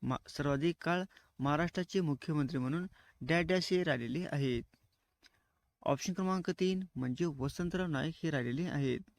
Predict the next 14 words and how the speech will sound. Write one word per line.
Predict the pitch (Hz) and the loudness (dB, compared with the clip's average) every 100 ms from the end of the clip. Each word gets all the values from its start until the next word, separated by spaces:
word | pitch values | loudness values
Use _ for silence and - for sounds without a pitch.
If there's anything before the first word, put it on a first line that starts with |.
| - | -8
हे | 131 | -6
आपले | 120 - 175 | -6 -4 -2
योग्य | 135 120 165 | 0 -2 -4
आन्सर | 175 127 123 175 185 | -4 -4 -4 -4 -4
होईल. | 147 131 123 - - _ - - - - - | 0 2 0 -2 -10 _ -20 -20 -20 -20 -4
प्रश्न | 185 202 | -4 -2
क्रमांक | 190 190 190 180 | 0 2 2 2
तेरा, | 190 185 135 127 151 | 0 0 2 4 4
मित्रांनो, | 160 180 190 190 - - - | 2 0 -2 -4 -10 -18 -4
देशातील | 139 156 180 175 190 - | 0 2 2 2 -2 2
पहिले, | 180 175 190 190 _ _ - | 2 4 2 0 _ _ 0
पहिले | 160 175 | 2 4
डिजिटल | 170 156 156 175 165 | 4 2 2 0 2
गाव | 151 135 | 2 2